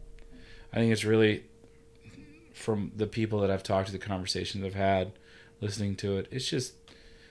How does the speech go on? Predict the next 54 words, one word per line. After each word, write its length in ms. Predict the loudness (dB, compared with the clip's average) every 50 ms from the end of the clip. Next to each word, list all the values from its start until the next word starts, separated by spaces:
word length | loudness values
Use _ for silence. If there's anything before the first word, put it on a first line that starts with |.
| -16 -6 0
I 60 | 2
mean, 180 | 4 4 4
you 100 | 4 2
can 200 | 4 4 4 4
be 100 | 4 2
present 560 | 0 0 4 8 10 10 10 10 8 4 2 2
and 160 | 0 0 2
not 280 | 4 4 4 4 2 0
give 180 | 0 0 2
a 60 | 2 2
damn, 480 | 4 4 4 4 4 2 0 -4 -10 -16 -12
and 380 | -8 -4 -2 -2 -2 -2 -6 -8 -10
y-, 180 | -12 -12 -12 -12
you're 200 | -8 -4 -2 -2
just 280 | 0 0 -2 -2 -2 -2
a 60 | -4
body 460 | -4 0 2 4 4 4 4 2 0
in 100 | -2 -4
the 80 | -4 -6
room. 360 | -2 0 2 2 2 0 -6 -12 -20 -20 -20 _ _ _ _ -20 -20 -20 -20 -20 -16 -16 -14 -10
But 140 | -4 0 0
it's 140 | 0 0 0
that 260 | 2 2 2 2 0
twenty 260 | -2 0 0 2 2
percent 380 | 0 -2 -2 -2 0 0 0 0
of 100 | 0 -4
giving 280 | 0 0 0 2 2 0
a 60 | -2
damn 300 | 0 0 0 0 0 0
about 340 | 0 2 2 2 2 0 -2
who 220 | -2 0 2 4
they 160 | 4 4 4
are, 400 | 6 6 6 4 4 2 -2 -6 -10 -18 -20 -20 -20 -20 -20 -20 -20 -20 -20 -12 -10
on 100 | -8 -6
some 240 | 0 0 2 2 2
extent, 440 | 0 -2 -2 0 2 2 2 2 -2 -12 -16 -14 -12 -12 -12 -12 -14 -14 -14 -14 -14 -18 -20 -20 -20 -20 -10 -4
is 220 | -2 0 0 -2
th-, 180 | -4 -6 -2 0
is 180 | 0 0 0
the 100 | -4 -8
thing. 420 | -8 -2 0 0 0 0 -2 -6 -10 -16 -20 -20 -20 -12 -6
Like, 180 | -4 -4 -2 0
you 160 | 0 0 0
can 320 | 2 4 2 2 2 2
show 460 | -2 0 2 4 8 8 10 10 12 12
up 300 | 12 12 10 10 6 2
and 180 | -4 -4 0
bathe 340 | 4 6 6 6 6 4 4
them 260 | 4 4 4 4 2
and 200 | 0 -2 -4 -2
put 180 | 2 2 2 4
them 160 | 4 2 2
into 180 | 2 0 -2 -2
bed, 480 | 2 4 4 4 4 2 0 -4 -8